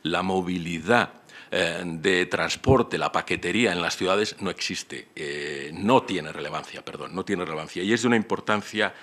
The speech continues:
tremenda y debería estar en primer lugar en la agenda política, más en lo que nosotros estamos hablando.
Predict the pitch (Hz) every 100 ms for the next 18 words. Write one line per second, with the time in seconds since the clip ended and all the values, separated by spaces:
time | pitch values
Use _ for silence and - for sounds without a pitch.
0 | - - - - 98 95 113 120 120 123
1 | 107 92 87 110 - 113 104 85 87 98
2 | 101 98 98 90 104 95 107 107 117 123
3 | 113 98 104 123 - 98 92 95 87 110
4 | - 98 85 - 82 87 80 - 69 71